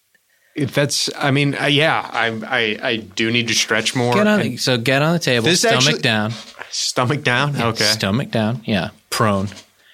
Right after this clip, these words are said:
Speaker 2: Here's how to remember. So prone, face down,
Speaker 1: Right.
Speaker 2: supine, soup's on. Soup's on, right? You hold the soup face up.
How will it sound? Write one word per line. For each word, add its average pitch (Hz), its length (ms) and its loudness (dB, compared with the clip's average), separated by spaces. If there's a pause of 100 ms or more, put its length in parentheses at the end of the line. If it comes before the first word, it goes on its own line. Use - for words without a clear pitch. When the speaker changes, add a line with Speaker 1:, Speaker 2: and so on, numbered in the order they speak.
(120)
Speaker 2:
Here's 196 200 4
how 202 80 4
to 170 60 4
remember. 117 280 2
So 95 200 0
prone, 202 640 2 (440)
face 135 360 2
down, 113 420 0 (260)
Speaker 1:
Right. 104 140 2
Speaker 2:
supine, 143 680 2 (160)
soup's 320 440 0
on. 240 520 0 (1200)
Soup's 285 420 0
on, 226 520 0 (100)
right? 135 320 2 (840)
You 135 140 4
hold 151 160 4
the 131 60 2
soup 247 280 0
face 139 300 2
up. 220 320 0